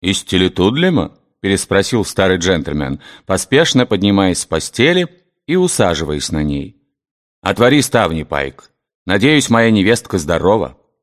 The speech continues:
«Откинь полог, Пайк». «Что тут такое?» продолжал он, бросая взгляд на письмо Эдит.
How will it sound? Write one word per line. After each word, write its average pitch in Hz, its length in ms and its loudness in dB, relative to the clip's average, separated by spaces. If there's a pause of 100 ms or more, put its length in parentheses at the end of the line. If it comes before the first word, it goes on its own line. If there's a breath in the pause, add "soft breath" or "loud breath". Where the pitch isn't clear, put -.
(260)
«Откинь 113 640 0
полог, 98 480 0
Пайк». 85 480 -4 (480)
«Что - 320 -2
тут 135 180 -2
такое?» 135 680 2 (220)
продолжал 120 520 2
он, 120 160 4
бросая 107 400 2
взгляд 98 360 0
на 98 100 0
письмо 98 440 0
Эдит. 90 500 -2